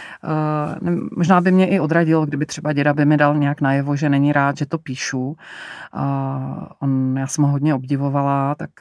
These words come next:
nevím, jestli bych šla vlastně třeba proti-, přes jeho přání. A,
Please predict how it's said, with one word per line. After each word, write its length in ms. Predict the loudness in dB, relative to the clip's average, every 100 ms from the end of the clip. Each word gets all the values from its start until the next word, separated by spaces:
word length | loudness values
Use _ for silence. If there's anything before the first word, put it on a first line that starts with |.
| -2
nevím, 260 | 0 2
jestli 400 | 0 -2 -4 -2 -4 -8 -6
bych 180 | -4 -2
šla 180 | -2
vlastně 300 | -2 -2 -2
třeba 260 | -2 -2 -4 -6 _
proti-, 300 | -4 -4 _ _
přes 240 | -4 -2
jeho 200 | 0 -2
přání. 680 | -4 -2 0 0 0 0 -4 -10 -20 -20 -20 -20 -16 -6
A, 540 | -4 -2 -4 -4 -6